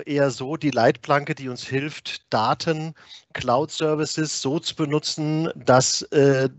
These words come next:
sowohl der Datenschutz gewahrt ist, aber dass insbesondere auch, und ich finde das eigentlich fast noch wichtiger, das Vertrauen derjenigen, deren Daten wir in die Cloud hineinlegen wollen, auch gewahrt bleibt.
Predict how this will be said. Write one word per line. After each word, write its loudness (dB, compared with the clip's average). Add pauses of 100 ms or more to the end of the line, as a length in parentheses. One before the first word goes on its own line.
sowohl -2
der 6
Datenschutz 0
gewahrt 2
ist, -2
aber 0
dass 0
insbesondere -4
auch, 0 (280)
und -8
ich -10
finde -4
das 2
eigentlich 0
fast -2
noch -2
wichtiger, 6 (360)
das 0
Vertrauen 2
derjenigen, 0 (540)
deren 0
Daten -4
wir -4
in -4
die -4
Cloud -4
hineinlegen 2
wollen, -2
auch -10
gewahrt -2
bleibt. -12